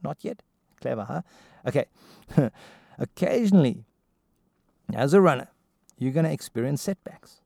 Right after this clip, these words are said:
especially if you've been following the wrong advice. It's gonna happen. And if you haven't,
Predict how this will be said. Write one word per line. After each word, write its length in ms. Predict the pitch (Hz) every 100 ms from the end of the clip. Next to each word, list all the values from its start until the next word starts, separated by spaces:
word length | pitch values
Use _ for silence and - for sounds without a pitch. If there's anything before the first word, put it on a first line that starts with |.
| _ - -
especially 1200 | - - - _ _ - 190 202 - 196 135 139 127 _ _ _ _ _ _ _ _
if 180 | 135 120
you've 260 | 139 143 -
been 340 | 123 120 113 _ _ _ _
following 840 | - - - 190 160 117 - 135 - _ _ _ _ _ _ _ _ _ _ - - -
the 200 | 110 120
wrong 300 | 123 135 139
advice. 640 | 117 117 110 - - - _ _ _ _
It's 140 | - -
gonna 200 | 165 160
happen. 340 | 175 - - - _ _ _ _ _ _ _ _ _
And 560 | 127 127 123 131 131 -
if 180 | 151 123
you 440 | 117 123 123 123 -
haven't, 460 | - 175 240 214